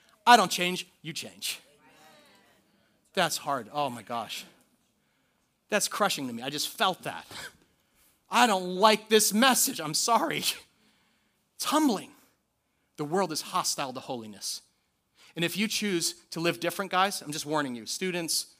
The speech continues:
at work, whatever, you will get judged for it. That's what happened to the Christians in Thyatira. When they said, "We're not gonna compromise," they got judged.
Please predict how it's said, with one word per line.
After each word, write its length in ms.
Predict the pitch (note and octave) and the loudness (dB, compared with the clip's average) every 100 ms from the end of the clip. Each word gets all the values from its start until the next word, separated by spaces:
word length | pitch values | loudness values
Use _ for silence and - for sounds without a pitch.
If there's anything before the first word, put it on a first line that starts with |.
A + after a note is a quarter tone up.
| _ _ _ _ | _ _ _ _
at 100 | D3+ D#3 | -12 -2
work, 280 | E3+ E3 - | 0 0 -4
whatever, 480 | D#3+ D3+ D#3 E3+ - _ _ | -4 -2 -2 -4 -8 _ _
you 180 | D3 G3 | -6 -2
will 120 | F#3 | -2
get 200 | D#3 D#3 | -2 -4
judged 320 | - C3+ A#2+ | -4 -6 -6
for 220 | - G2+ G2 | -10 -14 -18
it. 60 | _ _ _ _ _ _ _ _ _ _ _ _ | _ _ _ _ _ _ _ _ _ _ _ _
That's 200 | F#3 F#3 | 0 0
what 120 | F#3 | -4
happened 480 | - G#3 - D#3+ C#3 | -2 -2 -2 -6 -8
to 60 | - | -10
the 80 | |
Christians 360 | D3+ F#3+ - D3+ | -8 -6 -6 -6
in 60 | D3 | -8
Thyatira. 640 | E3 C#3 - C3 G#2 F#2 _ _ _ _ _ _ _ _ _ | -8 -8 -10 -12 -14 -20 _ _ _ _ _ _ _ _ _
When 120 | F3 | -4
they 40 | E3+ | -2
said, 160 | F3+ | 0
"We're 80 | E3+ | 2
not 140 | G#3 | 2
gonna 140 | G#3+ G3+ | 2 0
compromise," 500 | G#3 G3 E3 D3+ C#3+ - - | 0 0 0 -2 -2 -10 -4
they 160 | - F#3+ | 2 4
got 200 | F#3+ D3+ | 4 2
judged. 400 | C3+ E3+ B2+ | 2 2 2